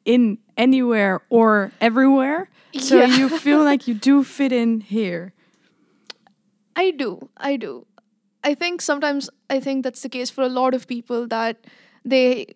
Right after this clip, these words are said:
Speaker 2: question whether they fit in in a certain place, but I think that also depends a lot on how your outlook is as well, to see what are the things that matter to me the most.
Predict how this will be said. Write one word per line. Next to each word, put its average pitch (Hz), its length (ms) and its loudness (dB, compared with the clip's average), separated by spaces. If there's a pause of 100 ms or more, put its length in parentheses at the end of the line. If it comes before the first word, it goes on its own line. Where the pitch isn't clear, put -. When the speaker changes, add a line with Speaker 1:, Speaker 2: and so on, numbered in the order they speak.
(160)
Speaker 2:
question 254 480 -2
whether 254 240 -4
they 247 340 -10
fit - 320 -8
in 262 200 0
in 285 80 -4
a 294 80 -6
certain 302 360 -6
place, 294 460 -10
but 233 560 -8
I 254 80 -6
think 262 200 -6
that 247 100 -6
also 240 180 -8
depends 240 340 -6
a 247 60 -4
lot 233 240 -6
on 240 140 -6
how 240 220 -8
your 247 220 -8
outlook 262 400 -10
is 247 200 -10
as 247 180 -12
well, 233 320 -8 (420)
to 269 120 0
see 262 360 -4
what 240 300 -2
are 262 40 0
the 254 100 -4
things 254 240 -2
that 240 140 -4
matter 233 280 -2
to 240 140 -6
me 240 180 -6
the 233 100 -10
most. 233 600 -10